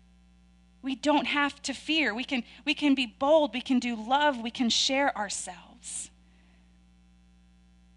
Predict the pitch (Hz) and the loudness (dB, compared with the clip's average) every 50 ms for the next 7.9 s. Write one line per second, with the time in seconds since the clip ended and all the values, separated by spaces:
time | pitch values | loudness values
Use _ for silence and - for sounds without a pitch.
0 | - - - - - - _ _ _ _ - 254 - 277 269 320 349 370 349 294 | -20 -20 -20 -20 -20 -20 _ _ _ _ -8 -6 -4 -2 0 2 2 4 4 4
1 | - 262 254 240 233 226 247 269 - 226 233 226 240 240 190 - 226 - - - | 6 6 6 6 4 2 2 2 0 -2 -2 0 2 2 2 2 0 0 0 2
2 | 233 233 233 - 262 226 220 - - 175 - 202 202 226 262 - - - - - | 2 2 2 2 0 0 -2 -2 -6 -6 -2 0 2 2 2 0 -4 -4 -4 -4
3 | - - - 220 226 240 247 - 262 247 254 - - 254 254 - - 247 247 247 | -2 -2 -2 -2 -2 -2 0 4 4 4 4 2 -2 -6 -4 -2 0 0 2 2
4 | 254 254 254 254 254 254 247 240 220 220 214 214 - - - - - - 247 302 | 2 2 2 0 0 0 0 -2 -2 -2 -4 -6 -8 -12 -20 -8 -2 0 2 2
5 | 294 233 - 320 - 285 294 294 262 247 240 262 285 320 320 285 240 277 247 - | 2 4 4 4 6 6 6 6 6 6 8 8 6 6 4 2 0 -4 -4 0
6 | 240 233 240 - - 320 - - 240 226 233 254 277 254 - 226 196 185 - 220 | 0 0 0 0 -2 -4 -4 -4 -4 -2 -2 -2 -2 -2 -2 -4 -4 -4 -6 -2
7 | 226 247 262 262 254 277 269 277 302 311 294 254 - 233 202 202 - - | 0 2 2 2 2 2 2 4 2 0 -2 -4 -8 -8 -8 -8 -10 -12